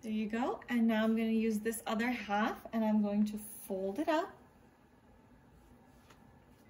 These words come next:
Kind of pat it down gently.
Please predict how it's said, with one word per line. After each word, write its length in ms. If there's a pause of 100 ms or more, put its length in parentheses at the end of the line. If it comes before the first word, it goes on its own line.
(720)
Kind 240
of 100
pat 280
it 160
down 400
gently. 560